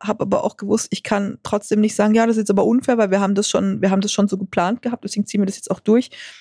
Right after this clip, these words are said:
Konnte ich nicht machen. Da wäre die Not einfach vom anderen Kind zu groß gewesen. Deswegen,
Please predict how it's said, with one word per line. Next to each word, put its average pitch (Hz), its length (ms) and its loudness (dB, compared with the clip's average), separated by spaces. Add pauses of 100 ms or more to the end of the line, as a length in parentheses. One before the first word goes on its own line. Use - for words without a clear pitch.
(260)
Konnte 208 280 -2
ich - 120 -8
nicht 196 240 -2
machen. 175 380 -2 (100)
Da 180 160 0
wäre 180 260 2
die 170 140 -2
Not 170 280 2
einfach - 200 -2
vom - 140 -8
anderen 160 220 0
Kind 175 180 -6
zu - 60 -14
groß - 260 -4
gewesen. 175 340 -2
Deswegen, 180 520 -2